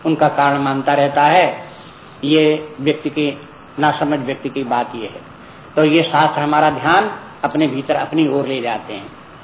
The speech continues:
<clears throat> जैसे <clears throat> कोई व्यक्ति के पास कुछ पैसा है, और उस पैसे का वो प्रदर्शन करता है।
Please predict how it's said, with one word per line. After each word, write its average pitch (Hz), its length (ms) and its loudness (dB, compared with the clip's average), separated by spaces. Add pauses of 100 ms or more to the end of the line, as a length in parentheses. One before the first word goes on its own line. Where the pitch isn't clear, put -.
(680)
<clears throat> 147 420 2
जैसे 160 520 4 (640)
<clears throat> - 500 2 (1700)
कोई 170 200 6
व्यक्ति 165 280 0
के 170 100 0
पास 156 480 0 (600)
कुछ 139 140 -6
पैसा 131 280 -4
है, 151 420 -2 (460)
और 147 100 2
उस - 280 -4
पैसे 147 320 2
का 151 100 -2
वो 147 120 0
प्रदर्शन 147 560 0
करता 123 280 -6
है। - 160 -14